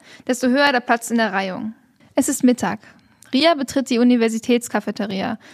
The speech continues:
und setzt sich an einen Tisch mit Tudor, der Nummer zwei in der Reihung, und ihrem Freund Aurelio.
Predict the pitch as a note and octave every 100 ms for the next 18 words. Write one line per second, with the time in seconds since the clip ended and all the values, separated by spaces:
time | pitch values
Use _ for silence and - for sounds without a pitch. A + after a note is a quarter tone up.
0 | - A#3+ A#3 B3+ - - D4+ C4 - A#3+
1 | A3+ B3+ C4+ B3+ B3 A#3+ - A#3+ G3+ G#2+
2 | A3+ A3 A3 A3+ A3 - A3+ C4 A#3 G#3
3 | A3 B3 C#4 C#4+ - - C4 C#4 B3+ B3
4 | A3+ A#3 A3+ G3+ F#3+ - -